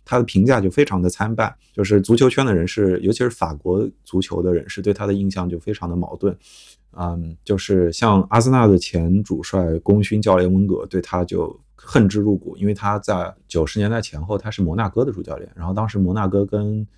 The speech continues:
马赛是死对头，然后摩纳哥几次输掉这个法甲联赛冠军，最后都至少在，就是或多或少有证据证明这个塔皮明显贿赂了裁判，包括这个，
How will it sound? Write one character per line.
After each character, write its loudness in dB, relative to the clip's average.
马 -2
赛 0
是 -2
死 -8
对 2
头， -10
然 -2
后 2
摩 4
纳 0
哥 4
几 -8
次 2
输 -4
掉 0
这 2
个 0
法 -6
甲 -2
联 -8
赛 -4
冠 -2
军， -2
最 0
后 -4
都 0
至 -4
少 2
在， 6
就 -2
是 -6
或 4
多 6
或 2
少 0
有 4
证 2
据 -2
证 -2
明 -10
这 -4
个 -4
塔 -14
皮 -8
明 -4
显 -12
贿 -4
赂 -2
了 -6
裁 -12
判， -8
包 6
括 6
这 6
个， -4